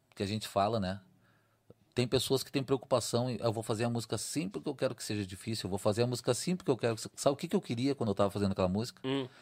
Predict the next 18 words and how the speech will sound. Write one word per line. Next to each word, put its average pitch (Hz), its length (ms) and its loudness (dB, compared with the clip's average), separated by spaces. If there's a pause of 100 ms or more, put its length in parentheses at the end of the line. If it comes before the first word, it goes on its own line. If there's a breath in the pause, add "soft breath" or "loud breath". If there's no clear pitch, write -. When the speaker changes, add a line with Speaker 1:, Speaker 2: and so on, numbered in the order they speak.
(200 loud breath)
Speaker 1:
Não 160 300 6
fazer 165 280 4
feio 156 300 4
pro 151 120 0
Albino. 120 360 2 (800)
Não 147 180 4
fazer 151 260 4
feio 143 260 4
pro 139 120 -2
Chico. - 340 -8 (680 loud breath)
Eu 120 80 6
não 143 120 4
tinha 175 180 4
pretensão 180 440 4
<laughs> - 0 -
nenhuma 190 440 6
além 156 320 6
dessa. 151 380 2